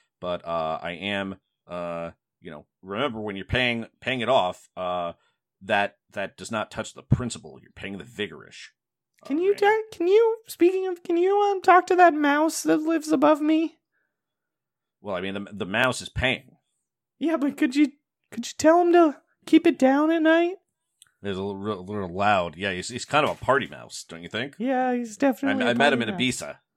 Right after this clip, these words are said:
Speaker 1: That's how you say it. When
Speaker 2: That
Speaker 1: you're,
Speaker 2: is not
Speaker 1: when you're
Speaker 2: how
Speaker 1: there.
Speaker 2: you say it, but okay,
Speaker 1: Ibiza.
Speaker 2: keep going,
Speaker 1: Ibiza.
Speaker 2: keep going.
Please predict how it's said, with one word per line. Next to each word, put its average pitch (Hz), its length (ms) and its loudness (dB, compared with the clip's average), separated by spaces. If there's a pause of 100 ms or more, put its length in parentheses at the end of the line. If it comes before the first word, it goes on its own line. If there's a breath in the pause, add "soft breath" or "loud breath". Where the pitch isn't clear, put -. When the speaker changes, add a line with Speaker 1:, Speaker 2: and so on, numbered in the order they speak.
(880)
Speaker 1:
That's 92 120 -12
how 113 60 -2
you 98 120 -6
say 101 220 -6
it. 65 120 -18 (640)
When 202 100 -8
Speaker 2:
That 262 100 0
Speaker 1:
you're, 262 60 -2
Speaker 2:
is 240 100 -8
not 294 120 2
Speaker 1:
when 294 100 0
you're 254 80 2
Speaker 2:
how 269 60 2
Speaker 1:
there. 254 100 2
Speaker 2:
you 233 60 0
say 233 360 -2
it, - 160 -6
but - 120 0
okay, 269 140 2
Speaker 1:
Ibiza. 214 220 -2
Speaker 2:
keep 339 200 6
going, 269 360 2
Speaker 1:
Ibiza. 214 200 -4
Speaker 2:
keep 294 180 -4
going. 202 380 -8